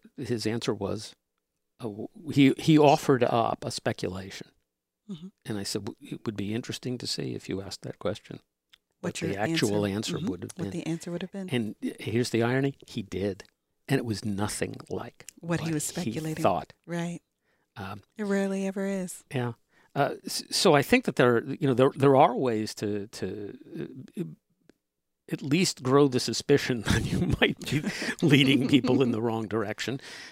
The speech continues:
Speaker 1: Um, uh, uh, I, I, it has to do with our, our, you know, our genuine desire, I think, as human beings who are empathetic, um, to try to help.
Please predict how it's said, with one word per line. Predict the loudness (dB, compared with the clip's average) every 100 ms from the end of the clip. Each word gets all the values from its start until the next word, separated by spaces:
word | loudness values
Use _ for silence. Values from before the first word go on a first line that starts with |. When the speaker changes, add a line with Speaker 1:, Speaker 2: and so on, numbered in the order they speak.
| -20 _
Speaker 1:
Um, | -4 -2 -2 -6 -14 _ -6
uh, | -4 -6 -8
uh, | -6 -6 -8 _ _ _
I, | -8 -6
I, | -8 -10 _ _ _ _ -4
it | -2
has | 0 -2
to | -6
do | -6 -4
with | -2 0
our, | 2 2 2 -2 -4 -4
our, | -4 -2
you | -4
know, | 0
our | -2
genuine | 2 2 4 4 2
desire, | 2 2 4
I | 2
think, | -2 -6
as | -6
human | -6 -6
beings | -4 -4 -4 -4
who |
are | -4
empathetic, | -4 -6 -6 -6 -6 -8 -10 _ -14
um, | -12 -12 -16 -14
to | -6
try | -4 -2 -2
to | -2
help. | -2 -4